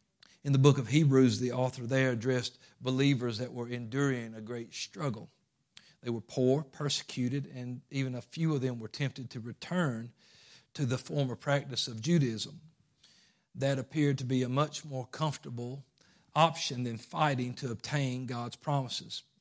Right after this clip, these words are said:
But then the writer urged them, "Don't cast away your confidence, which has great recompense of reward. For you have need of patience, so that after you have done the will of God, you might receive the promise." If you want the promise,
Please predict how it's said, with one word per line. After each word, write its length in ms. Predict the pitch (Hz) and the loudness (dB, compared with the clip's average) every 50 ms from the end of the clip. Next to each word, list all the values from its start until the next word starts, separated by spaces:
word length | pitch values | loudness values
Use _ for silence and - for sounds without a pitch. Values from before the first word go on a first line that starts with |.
| _ _ | _ _
But 140 | 127 127 123 | -14 -6 -2
then 160 | 139 147 151 | 0 2 2
the 100 | 147 139 | 2 2
writer 460 | 135 139 139 139 127 127 123 113 - - _ _ _ _ _ _ _ | 4 4 4 4 2 0 -2 -6 -8 -12 _ _ _ _ _ _ _
urged 380 | 143 151 160 160 147 139 - - | 2 4 4 6 4 2 0 0
them, 600 | 135 127 123 120 120 123 127 - - - - 139 - _ _ _ _ _ _ _ _ | -2 -2 -2 -2 -4 -6 -8 -12 -18 -20 -20 -20 -20 _ _ _ _ _ _ _ _
"Don't 200 | - 135 139 131 | -4 -4 -4 -4
cast 300 | - 151 147 139 - - | -2 -2 -2 -2 -2 -6
away 200 | 202 170 143 135 | -8 -8 -8 -8
your 120 | 131 123 123 | -8 -10 -12
confidence, 580 | - - 147 139 139 135 131 117 120 120 - | -12 -12 -10 -10 -10 -10 -12 -16 -20 -20 -18
which 140 | - 123 - | -18 -16 -12
has 180 | 131 127 120 107 | -10 -10 -10 -8
great 300 | 120 131 127 123 - - | -6 -4 -4 -4 -4 -6
recompense 540 | 120 120 - - - - 127 123 120 - | -8 -10 -10 -10 -12 -12 -10 -10 -8 -10
of 120 | - 110 110 | -10 -10 -8
reward. 480 | 113 113 131 147 143 117 110 - - - _ _ _ _ - - - _ _ | -6 -2 2 2 2 2 0 -6 -14 -20 _ _ _ _ -20 -20 -20 _ _
For 160 | - - 147 | -4 0 2
you 80 | 143 | 2
have 240 | 139 135 151 143 123 | 2 2 2 0 2
need 280 | 135 147 147 147 143 139 | 2 4 6 6 6 4
of 140 | 120 - - | 0 -4 -2
patience, 460 | - 175 170 156 - - 135 120 - | 2 4 4 4 2 -2 -4 -6 -8
so 120 | - - 135 | -8 -6 -4
that 160 | 135 131 131 | -4 -4 -4
after 260 | 139 139 135 - 135 | -4 -6 -6 -6 -6
you 80 | 131 120 | -6 -4
have 240 | 123 123 107 110 | -4 -6 -8 -4
done 240 | 117 143 156 165 160 | 0 0 2 2 2
the 80 | 147 135 | 2 0
will 220 | 123 127 127 123 | 0 -2 -4 -6
of 120 | 120 107 110 | -8 -10 -10
God, 360 | 127 123 123 123 123 113 - _ _ _ _ _ | -8 -8 -6 -6 -8 -10 -12 _ _ _ _ _
you 140 | 135 127 117 | -4 -4 -2
might 420 | 123 127 135 131 131 123 - - | -2 -2 -2 -2 -2 -4 -6 -8
receive 400 | - - - - 151 135 123 113 | -6 -4 -4 -2 -2 -4 -4 -6
the 80 | 117 - | -8 -12
promise." 640 | - - - 131 120 113 107 - - - - - - _ _ _ _ _ _ _ _ _ _ _ _ _ _ _ _ _ _ _ _ _ _ _ _ | -16 -14 -12 -10 -10 -12 -12 -12 -10 -10 -10 -10 -14 _ _ _ _ _ _ _ _ _ _ _ _ _ _ _ _ _ _ _ _ _ _ _ _
If 140 | - - - | -18 -12 -6
you 60 | 135 | -2
want 180 | 139 143 139 - | 0 0 0 0
the 80 | 123 | -4
promise, 720 | - - - - 151 151 131 117 113 - - - - - | -12 -10 -4 -2 0 0 0 -2 -4 -6 -6 -6 -8 -10